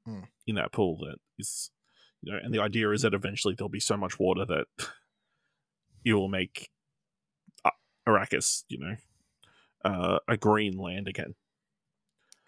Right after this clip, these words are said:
Speaker 2: Um,
Speaker 1: How do they even know it was actually green? Is my question.
Speaker 2: I don't know.
Speaker 1: We see
Speaker 2: Belief.
Speaker 1: no scripture. We, we see no, like, they have no, they don't, it's just, like, said.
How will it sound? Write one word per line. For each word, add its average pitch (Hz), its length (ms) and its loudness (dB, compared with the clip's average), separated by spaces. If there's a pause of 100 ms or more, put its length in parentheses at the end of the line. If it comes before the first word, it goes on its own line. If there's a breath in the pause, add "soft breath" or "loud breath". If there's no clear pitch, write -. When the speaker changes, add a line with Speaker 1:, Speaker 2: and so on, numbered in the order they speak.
(400)
Speaker 2:
Um, 113 520 0 (720)
Speaker 1:
How 254 140 6
do 359 60 4
they 349 200 6
even 165 180 4
know 113 160 -2
it 87 100 -6
was 101 140 -8
actually 92 280 -10
green? 78 280 -12 (420)
Is 107 120 -10
my 92 100 -6
question. - 380 -16 (2000)
Speaker 2:
I 123 100 -6
don't 95 160 -2
know. 98 180 -2 (380 soft breath)
Speaker 1:
We 160 120 6
see 175 180 6
Speaker 2:
Belief. - 20 6
Speaker 1:
no 190 300 6
scripture. 180 920 8
We, 139 160 2 (120)
we 139 160 0
see 151 240 -2
no, 160 420 2
like, 139 220 2
they 139 120 4
have 147 160 2
no, 139 440 2 (440)
they 135 80 -2
don't, 190 280 2
it's 143 180 -2
just, 233 160 0
like, 226 160 2
said. 123 360 0